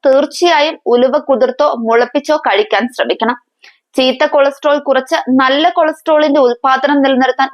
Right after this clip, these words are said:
ഉലുവയ്ക്ക് കഴിയും. ആർത്തവവുമായി ബന്ധപ്പെട്ട അസ്വസ്ഥതകൾ കുറയ്ക്കാനും ഉലുവ സഹായിക്കും. ഈസ്ട്രജന് സമാനമായ ഡയോസ്ജനിൻ, ഐസോഫ്ലേവൻ ഘടകങ്ങളാണ് ഇതിന് സഹായിക്കുന്നത്. ആർത്തവ വിരാമവുമായി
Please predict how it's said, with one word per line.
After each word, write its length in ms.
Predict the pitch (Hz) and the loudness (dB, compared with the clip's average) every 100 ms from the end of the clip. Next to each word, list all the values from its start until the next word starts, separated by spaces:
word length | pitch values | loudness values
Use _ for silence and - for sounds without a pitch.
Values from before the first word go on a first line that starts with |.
| 220 | 0
ഉലുവയ്ക്ക് 340 | 208 220 175 160 | 0 -2 -2 0
കഴിയും. 260 | 170 226 - _ _ _ _ _ | 0 0 -4 _ _ _ _ _
ആർത്തവവുമായി 840 | 220 240 247 294 262 294 294 294 294 | -4 -2 -4 -4 0 0 2 0 0
ബന്ധപ്പെട്ട 380 | 285 277 285 277 262 226 | -2 -2 -2 -2 -2 -4
അസ്വസ്ഥതകൾ 560 | - 262 - 277 277 285 | -4 -6 -4 -2 0 2
കുറയ്ക്കാനും 440 | 277 254 262 254 247 220 | 0 0 0 -2 2 2
ഉലുവ 220 | 220 214 - | 2 -2 -6
സഹായിക്കും. 460 | 202 175 180 254 254 _ _ _ | -8 -4 -4 -4 -8 _ _ _
ഈസ്ട്രജന് 680 | 294 330 339 - 370 392 427 440 | -4 -2 -2 -4 -2 -2 -2 -2
സമാനമായ 560 | 349 330 339 339 311 302 277 220 | 0 0 0 0 0 0 -2 -2
ഡയോസ്ജനിൻ, 720 | 240 247 269 - 277 254 285 - _ - 240 | 2 2 0 0 -2 0 -2 -6 _ -4 -4
ഐസോഫ്ലേവൻ 680 | 254 339 339 339 302 269 294 262 | -2 -2 -2 0 0 0 0 0
ഘടകങ്ങളാണ് 580 | 247 247 269 269 240 233 - | 0 2 2 2 2 -2 -6
ഇതിന് 220 | 220 226 220 | -6 -8 -6
സഹായിക്കുന്നത്. 640 | 226 196 170 190 202 233 - _ _ - _ - | -4 -2 -2 -2 -2 -4 -8 _ _ -20 _ -6
ആർത്തവ 440 | 214 220 - 254 262 | -4 -4 -2 0 2
വിരാമവുമായി 640 | 247 240 240 254 269 254 262 | 2 2 0 0 0 0 -2